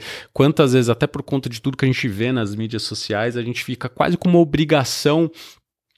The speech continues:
é, é, é, de, de ser perfeito, uma obrigação de curtir cada segundo, de cada segundo ser completamente espetacular, porque essa é a sensação que a gente acha que as pessoas,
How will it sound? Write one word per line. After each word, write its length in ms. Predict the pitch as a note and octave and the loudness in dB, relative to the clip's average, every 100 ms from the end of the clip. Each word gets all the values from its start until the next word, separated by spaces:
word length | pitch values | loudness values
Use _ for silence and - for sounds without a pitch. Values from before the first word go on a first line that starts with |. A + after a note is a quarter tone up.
| _ - - | _ -16 -10
é, 60 | |
é, 360 | G#2 G2+ F#2 F2 | -8 -6 -6 -6
é, 260 | G2 G2 G#2 | -4 -4 -6
de, 260 | A2+ G2+ | -8 -10
de 140 | G#2 G2+ | -6 -4
ser 200 | - B2 | 0 2
perfeito, 600 | B2+ - - G#2 F2+ - | 2 0 2 4 4 0
uma 120 | F#2+ | -2
obrigação 560 | G2+ A#2 A2+ A2+ C#3 C#3+ | -2 -4 -4 -4 -4 -4
de 100 | - | -6
curtir 500 | - - - - F3 | -10 -10 -4 -2 -2
cada 300 | - D#3 C#3 | 0 0 0
segundo, 600 | - B2+ G#2 A#2+ A#2 G2 | 0 0 4 4 4 -2
de 120 | - | -6
cada 260 | - C3 | -6 -6
segundo 380 | D3 C#3 B2 C#3+ | -6 -6 -4 -4
ser 160 | - - | -4 -4
completamente 640 | - C#3+ D3+ D3+ D3+ D#3 | -4 0 -2 0 0 0
espetacular, 840 | - - - - - E3 C3+ B2 A2 | 0 -2 -2 -2 -2 0 2 2 0
porque 220 | - F3 | -8 -6
essa 180 | G3+ E4 | -4 -6
é 20 | |
a 40 | |
sensação 580 | - B3 - F#3 - B3 | -2 -2 -2 -2 0 0
que 100 | C4+ | 2
a 40 | |
gente 240 | D#3 D3+ C3 | 0 0 2
acha 240 | B2 - | 2 0
que 60 | B2 | -6
as 60 | |
pessoas, 340 | - A2+ - | -4 -6 -6